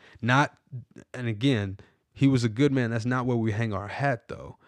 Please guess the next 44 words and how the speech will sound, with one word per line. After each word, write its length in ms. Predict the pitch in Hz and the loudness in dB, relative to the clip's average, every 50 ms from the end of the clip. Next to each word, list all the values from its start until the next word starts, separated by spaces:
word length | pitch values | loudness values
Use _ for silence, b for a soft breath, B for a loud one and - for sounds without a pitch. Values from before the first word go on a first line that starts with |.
| b b b b b - | b b b b b -2
He 80 | - 135 | 0 2
was 220 | 127 123 117 107 | 2 2 2 0
a 60 | 110 104 | 0 -2
good 440 | 98 98 104 123 135 147 143 131 | -4 -2 4 8 8 8 8 6
man, 500 | 120 113 117 120 120 120 117 117 117 113 | 4 2 4 4 4 4 4 2 2 0
and 220 | - - 117 113 110 | -2 -4 -4 -4 -2
that's 240 | 110 117 120 - - | -2 -4 -4 -2 -2
what 120 | 107 92 | -4 -2
we 120 | 107 117 | -2 -2
should 220 | 110 - - 107 - | -2 -2 -4 -4 -4
strive 420 | - - 117 113 113 110 110 104 | -4 -2 0 0 2 0 0 -2
towards. 420 | - - - 101 98 98 98 101 104 | -4 -6 -4 -2 -2 -2 -4 -4 -6
And 120 | 101 104 | -6 -4
we'll 100 | 110 110 | -4 -4
be, 240 | 104 101 113 110 110 - | -2 0 -2 -2 0 -2
we'll 160 | 110 113 110 | -2 -4 -2
get 180 | 107 117 123 120 | 0 0 0 0
into 220 | 117 107 - 117 | 0 -2 -2 -4
the 120 | 104 101 - - | -4 -4 -4 -4
other 220 | 107 110 107 107 | -4 -2 -2 -4
pieces 500 | 101 _ - - 139 127 - - 107 95 | 2 _ 2 2 2 -2 -2 -6 -6 -6
of 140 | 98 98 95 | -8 -8 -8
this, 280 | 98 101 101 101 - - B B B B B B B B | -6 -6 -6 -8 -8 -12 B B B B B B B B
but 300 | 113 107 113 104 98 - _ _ _ _ _ _ _ _ _ _ | 2 4 4 4 4 2 _ _ _ _ _ _ _ _ _ _
that's 420 | 117 104 101 - 120 127 131 - - | -14 -6 0 2 2 4 2 2 0
not 300 | 135 127 127 120 - - | 2 2 2 0 0 -2
the 60 | 110 | -4
main 520 | 104 104 107 113 113 113 113 110 107 101 - _ | -2 0 0 0 2 2 0 0 -2 -4 -6 _
point. 600 | - - - - 117 104 92 104 - - - - - _ _ _ _ | -2 0 2 2 2 2 0 -2 -8 -8 -10 -12 -12 _ _ _ _
It's 100 | 104 98 | -6 -4
just 300 | 95 113 117 107 98 104 | 0 0 0 0 0 0
being 240 | 101 110 104 104 98 | -2 0 0 0 -4
a 40 | 98 | -6
good 300 | 92 95 104 98 90 90 | -4 -2 -2 -2 -2 -2
dude. 320 | 95 95 95 98 98 - - - _ B B B B B B B B B B B B - | -6 -4 -4 -4 -8 -10 -12 -16 _ B B B B B B B B B B B B 0
Um, 420 | 107 107 104 101 95 92 92 95 _ _ _ _ _ _ _ _ _ _ _ _ _ _ _ _ _ _ _ _ _ _ _ _ _ _ _ _ _ _ _ _ _ _ | 0 2 2 2 0 -2 -4 -10 _ _ _ _ _ _ _ _ _ _ _ _ _ _ _ _ _ _ _ _ _ _ _ _ _ _ _ _ _ _ _ _ _ _
and 140 | - 117 113 | -6 -6 0
some 180 | - - 143 147 | 2 4 6 8
of 80 | 139 | 8
you 120 | 135 123 117 | 6 6 4
guys 320 | 120 117 120 117 107 - | 2 2 2 2 2 2
<laughs> 0 | |
might 260 | 123 131 120 113 110 | 2 2 2 2 0
say, 380 | - - 123 113 113 110 107 | -4 -2 -2 -2 0 -2 -2